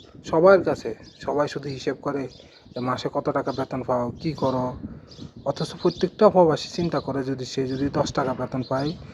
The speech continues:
সে চিন্তা করে, "আমি দশ টাকা থেকে আমি এক টাকা খরচ করে নয় টাকা আমি দেশের কল্যাণে, পরিবারের কল্যাণে, সবার জন্য আমি দেশে পাঠিয়ে দিই, পরিবারের কাছে পাঠিয়ে দিই।" এত কষ্ট, এত পরিশ্রম, এত কিছু করার পরেও সে প্রবাসীদের কখনো, এই বাংলাদেশের মানুষ,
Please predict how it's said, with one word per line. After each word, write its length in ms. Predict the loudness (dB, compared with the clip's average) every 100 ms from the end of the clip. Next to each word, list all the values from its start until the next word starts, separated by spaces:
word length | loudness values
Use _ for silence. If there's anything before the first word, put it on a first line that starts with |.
| -18 -6
সে 120 | -2
চিন্তা 320 | 2 4 4
করে, 200 | 4 2
"আমি 220 | 0 -2
দশ 300 | -2 -2 -4
টাকা 220 | -2 -4 -2
থেকে 260 | -4 -2
আমি 160 | 0 0
এক 140 | -4 -4
টাকা 200 | -4 -2
খরচ 260 | 0 -2 -4
করে 200 | -6 -4
নয় 160 | -2
টাকা 220 | -2 -2
আমি 140 | -2 -2
দেশের 300 | -4 -6 -6
কল্যাণে, 440 | -6 -4 -2 -4 -6 -16 -20 -6
পরিবারের 340 | -2 0 -2
কল্যাণে, 360 | -4 -4 -2 -2
সবার 300 | -2 -2 -2
জন্য 200 | -2 0
আমি 140 | 0
দেশে 260 | -2 -4 -4
পাঠিয়ে 320 | -4 -2 -2
দিই, 120 | -4 -6 -10 -20 -20 -4
পরিবারের 360 | 0 2 2 0
কাছে 220 | -4 -4
পাঠিয়ে 380 | -2 0 0 -2
দিই।" 120 | -4 -10 -20 -20 -20 -6
এত 200 | -4 -2 0
কষ্ট, 260 | 0 0 0
এত 260 | 2 0 -4 -2
পরিশ্রম, 360 | -4 -2 0
এত 140 | 0 -2
কিছু 260 | -4 -4
করার 220 | -2 -2 2
পরেও 360 | 6 8 8 4 -4 -20 _ -20 _ -10
সে 60 |
প্রবাসীদের 500 | -6 -2 -2 -2 -4
কখনো, 420 | -2 0 2 2 -2 -10 -20 -20 -10
এই 100 | -8 0
বাংলাদেশের 480 | 4 4 2 0 2
মানুষ, 420 | 4 6 6 6